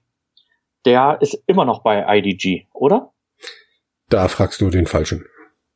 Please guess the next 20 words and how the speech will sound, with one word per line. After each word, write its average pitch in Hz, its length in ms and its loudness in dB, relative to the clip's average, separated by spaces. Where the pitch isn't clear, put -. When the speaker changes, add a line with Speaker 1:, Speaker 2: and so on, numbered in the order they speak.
Speaker 1:
Ich - 280 -8
hatte 185 180 0
mal 156 580 0
die, 147 180 -2
äh, 127 300 2
ich, - 260 0
in, 143 260 2
aus 147 220 0
einer 131 300 2
anderen 175 240 4
Richtung, 156 340 0
ich - 140 -6
wollte 143 220 0
nämlich 131 260 -4
mal 123 140 2
das 131 160 0
Adelsgeschlecht 147 800 0
der 117 80 4
von 110 300 -4
Heimburgs, 127 880 0